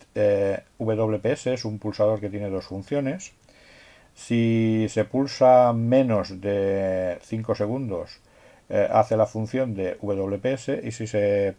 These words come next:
pulsa por encima de, creo recordar, cinco segundos, eh, para asegurar un poco más, pues, eh, hace la función de reset. Después tenéis otro pulsador que es el Wi-Fi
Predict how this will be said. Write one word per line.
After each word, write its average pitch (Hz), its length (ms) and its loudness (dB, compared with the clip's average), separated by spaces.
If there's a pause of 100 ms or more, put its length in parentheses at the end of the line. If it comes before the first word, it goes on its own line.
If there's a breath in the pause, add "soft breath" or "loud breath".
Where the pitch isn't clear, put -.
pulsa 120 520 0
por 98 180 0
encima 107 440 -2
de, 92 600 -6 (280)
creo 101 220 -2
recordar, 95 460 0
cinco 95 300 -8
segundos, 117 560 -6 (760 loud breath)
eh, - 120 -16
para 90 160 0
asegurar 90 440 0 (140)
un 82 60 -14
poco 85 240 -6
más, 123 260 -2 (460 soft breath)
pues, 110 420 4
eh, 95 280 0
hace 90 160 -2
la 101 100 2
función 92 320 -10
de 85 100 -6
reset. - 320 -18 (800 soft breath)
Después 113 300 0
tenéis 123 260 2
otro 117 220 2
pulsador 147 600 6
que 117 220 0
es 110 120 -2
el 104 140 0
Wi-Fi 117 720 -6